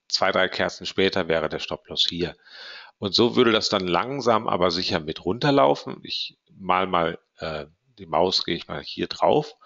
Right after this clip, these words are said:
Ähm, wir würden natürlich nie genau auf dem Bollinger Band sein, sondern immer, ähm, noch in dem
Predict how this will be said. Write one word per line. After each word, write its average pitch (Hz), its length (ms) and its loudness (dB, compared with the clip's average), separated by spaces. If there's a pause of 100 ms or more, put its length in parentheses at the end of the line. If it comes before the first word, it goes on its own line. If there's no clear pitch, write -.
(600)
Ähm, 90 480 2
wir 87 160 -2
würden 98 140 4
natürlich 95 440 -2
nie 98 320 -4
genau 82 280 0
auf - 280 2
dem 131 180 -2
Bollinger 123 360 2
Band 117 340 0
sein, 117 300 2
sondern 90 240 0
immer, 123 440 0 (500)
ähm, 90 500 0
noch 95 340 -2
in 101 220 -6
dem 85 200 -2